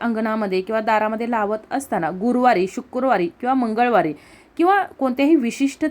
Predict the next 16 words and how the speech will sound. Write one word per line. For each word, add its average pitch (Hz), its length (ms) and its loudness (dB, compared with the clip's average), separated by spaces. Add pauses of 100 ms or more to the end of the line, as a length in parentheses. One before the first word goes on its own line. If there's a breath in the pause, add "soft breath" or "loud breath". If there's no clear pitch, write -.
(140)
तिथीला 247 340 -2
लावणं 254 360 2
अत्यंत 262 380 -2
शुभ 226 220 -2
मानलं 240 380 2
जातं. 170 340 -4 (140)
यामुळं, 214 400 0 (300 loud breath)
यामुळं 262 440 4
माता 220 340 0
लक्ष्मी, 233 480 -2
भगवान 220 360 -2
श्री 269 180 0
हरी 240 200 0
विष्णू, 220 340 -4
कुबेर 247 420 0
देवता, 196 400 2